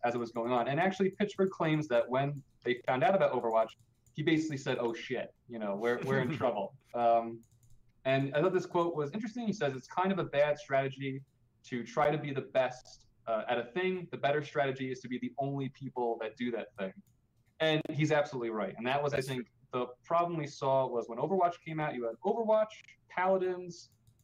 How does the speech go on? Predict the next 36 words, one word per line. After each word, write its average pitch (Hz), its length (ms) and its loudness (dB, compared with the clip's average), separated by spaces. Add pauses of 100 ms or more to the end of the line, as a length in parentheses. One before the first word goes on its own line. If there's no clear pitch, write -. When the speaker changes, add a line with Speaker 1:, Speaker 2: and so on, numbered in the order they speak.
Speaker 1:
Battleborn, 190 960 4 (600)
and 139 100 0
I'm 139 120 2
missing 175 300 0
something, 117 340 -4
aren't 120 240 -2
I? 101 140 -4 (200)
There's 127 160 -8
something 135 340 -4 (100)
else 120 180 -6
in 110 100 -4
there 104 260 -4 (200)
that 110 140 0
I'm 113 60 -2
not 110 200 -2
getting. 107 180 -6
But 135 120 -6
basically, 190 440 2
all 190 200 4
these 190 160 2
games 160 260 -4
came 143 200 -8
out 135 60 -2
at 131 60 -8
the - 60 -16
same 117 220 -8
time, 113 180 -8 (100)
and 110 120 -14
Battleborn, 139 640 0 (920)
which 156 180 2
is 208 220 2
a 226 60 4
different 165 460 2
game, 104 280 2
and 104 100 -2
I 117 180 2